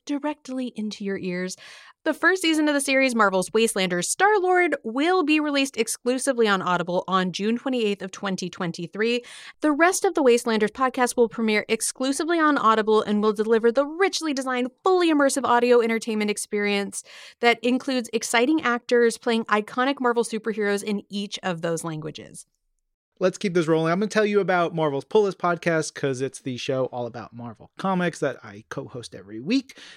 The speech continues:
Speaker 2: This week, we've got three big picks of the week for you. The books I really, really want y'all to go check out. It is Dark Web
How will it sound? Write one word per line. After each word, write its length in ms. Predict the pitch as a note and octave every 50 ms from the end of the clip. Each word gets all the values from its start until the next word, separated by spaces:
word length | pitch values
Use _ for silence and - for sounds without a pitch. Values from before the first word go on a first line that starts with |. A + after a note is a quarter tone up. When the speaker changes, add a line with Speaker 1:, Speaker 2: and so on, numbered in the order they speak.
| _ -
Speaker 2:
This 220 | D3+ D3 - -
week, 240 | E3 E3 D#3+ - D3+
we've 160 | D3+ D3 C#3
got 240 | D3 D3 C#3+ C#3 _
three 320 | - D3+ D#3 D#3+ D#3+ D#3
big 380 | C#3+ C#3 C#3 D#3 D#3 C#3 - -
picks 240 | - D3 - - D3
of 60 | C#3
the 60 | C#3
week 240 | C#3 D#3 E3+ E3 -
for 280 | - - E3 D#3+ D#3+
you. 120 | D#3+ D#3+ D3+
The 100 | D3 C#3
books 260 | C#3 D3 C#3+ - -
I 40 | B2+
really, 380 | A#2+ B2+ C#3 D#3 E3 E3+ E3
really 240 | D#3+ D#3 D#3+ D#3+ D#3
want 220 | D3+ D3+ D#3 D3+ D3
y'all 220 | D3 C#3+ D3+ C#3+
to 80 | - C#3+
go 160 | C3+ C3+ B2+
check 240 | - - C3+ - D#3+
out. 260 | D#3+ E3 D#3+ D3+ -
It 60 | D#3+
is 260 | D3 C#3 C3+ C3 B2 -
Dark 380 | - D#3 C#3+ C#3 C#3 - -
Web 220 | D3 C#3+ C#3 C3+